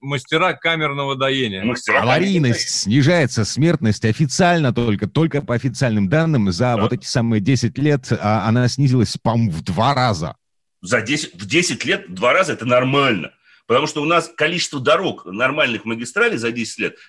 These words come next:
Speaker 2: действительно здорово увеличилось. Я абсолютно с вами абсолютно согласен.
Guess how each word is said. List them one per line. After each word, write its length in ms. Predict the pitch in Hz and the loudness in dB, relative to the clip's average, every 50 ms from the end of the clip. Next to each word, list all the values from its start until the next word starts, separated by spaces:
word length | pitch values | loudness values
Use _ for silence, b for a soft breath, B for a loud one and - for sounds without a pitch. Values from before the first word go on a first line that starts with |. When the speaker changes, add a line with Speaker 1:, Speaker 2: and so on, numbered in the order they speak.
| B | B
Speaker 2:
действительно 580 | 95 98 - - 170 - - 131 120 113 110 101 | -8 -8 -6 -4 -6 -6 -2 0 0 0 0 -2
здорово 340 | 101 107 127 160 127 117 110 | -4 -2 0 0 2 2 0
увеличилось. 420 | 117 151 165 135 - 92 80 - | 0 -2 -4 -4 -4 -6 -4 0
Я 80 | - - | 0 0
абсолютно 420 | - - 127 123 139 151 - - | 0 2 0 0 0 -2 -6 -6
с 60 | - | -4
вами 180 | 151 156 160 151 | -2 -2 0 0
абсолютно 600 | 127 120 - - 135 156 190 233 233 - - 110 | -2 -2 -2 0 0 0 0 0 -2 -4 -6 -8
согласен. 480 | - - 92 87 87 87 78 76 - - | -8 -6 -6 -4 -2 -4 -4 -4 -6 -14